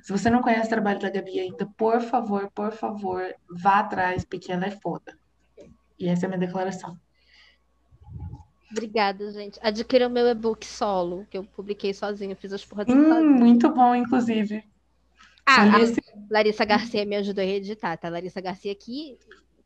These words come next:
Speaker 2: provavelmente estará nesse podcast. Eu vou deixar isso aqui mais baixo, que eu não sei a resposta
Speaker 1: Larissa,
Speaker 2: dela, <laughs> depois eu vou colocar.
Speaker 1: Larissa, por favor, participe do nosso podcast.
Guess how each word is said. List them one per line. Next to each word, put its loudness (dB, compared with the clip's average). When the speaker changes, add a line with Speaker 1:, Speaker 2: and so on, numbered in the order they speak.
Speaker 2:
provavelmente -16
estará -16
nesse -16
podcast. -20
Eu -18
vou -10
deixar -8
isso -8
aqui -10
mais -6
baixo, -6
que -8
eu -4
não -10
sei -4
a 2
resposta 0
Speaker 1:
Larissa, -8
Speaker 2:
dela, 4
<laughs> -4
depois 0
eu 2
vou 2
colocar. 4
Speaker 1:
Larissa, 0
por 2
favor, -4
participe -6
do -4
nosso -4
podcast. -6